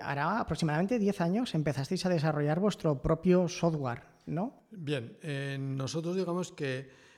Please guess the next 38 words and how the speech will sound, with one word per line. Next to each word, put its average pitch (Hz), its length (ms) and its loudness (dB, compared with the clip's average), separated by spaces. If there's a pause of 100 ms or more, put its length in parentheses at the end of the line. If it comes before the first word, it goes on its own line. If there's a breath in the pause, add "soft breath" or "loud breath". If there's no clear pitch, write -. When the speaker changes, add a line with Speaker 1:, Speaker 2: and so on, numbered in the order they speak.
(100)
Speaker 2:
eh, 139 300 -8
como 127 220 -4
ya 131 140 -2
dije, 156 300 -4
ese 165 180 -6
cambio 151 600 -4
tecnológico 139 560 -6
que 139 60 -6
se 139 140 -8
dio 143 100 -8
en 139 80 -6
mi 139 100 -4
generación 135 720 -6 (360 soft breath)
hizo 139 320 -6
que 135 360 -6
nos 127 220 -6
acercásemos 127 720 -8
a 143 60 -6
los 131 120 -6
sistemas 127 400 -6
de 135 60 -4
información 120 480 -10
geográfica. 113 540 -16 (680 soft breath)
Curiosamente, 139 520 -2
en 147 80 0
mi 143 80 0
equip-, 160 280 -6
en 143 140 -4
el 127 140 -2
equipo 135 340 -6
yo, 135 140 -2
que 131 180 -2
yo 131 100 -4
trabajaba 131 460 -6
con 127 140 -8
José 110 180 -12
Luis 123 360 -8
Calvo, 147 500 -6